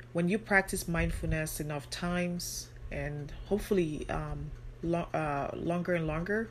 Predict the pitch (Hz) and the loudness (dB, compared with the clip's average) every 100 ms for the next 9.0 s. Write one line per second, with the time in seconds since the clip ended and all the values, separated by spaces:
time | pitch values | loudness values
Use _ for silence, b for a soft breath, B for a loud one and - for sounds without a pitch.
0 | - 170 156 - 160 151 151 - 151 175 | -6 -2 -2 0 0 0 -2 -6 -4 -4
1 | 202 B B B B B B 180 202 214 | -6 B B B B B B 4 6 6
2 | 208 196 175 160 165 156 - 180 175 - | 6 6 4 0 -2 -4 0 2 2 0
3 | 170 165 151 - 160 156 151 160 160 151 | 2 2 2 0 0 0 0 2 2 2
4 | 151 160 170 - 165 156 156 - 143 - | 0 0 -2 -2 0 0 -2 -4 -6 -4
5 | 139 135 - - - 135 120 - 50 - | -4 -2 -4 -10 -4 -2 -2 -6 -8 -10
6 | - 143 151 165 175 - - 202 196 - | -8 -8 -4 -2 0 0 0 -2 0 0
7 | 170 156 - - 160 160 180 185 160 160 | 0 0 -4 -4 -2 0 -2 -2 -4 -2
8 | 160 160 151 143 135 147 - 180 180 185 | -2 -2 -4 -4 -4 -4 -2 -2 -2 -4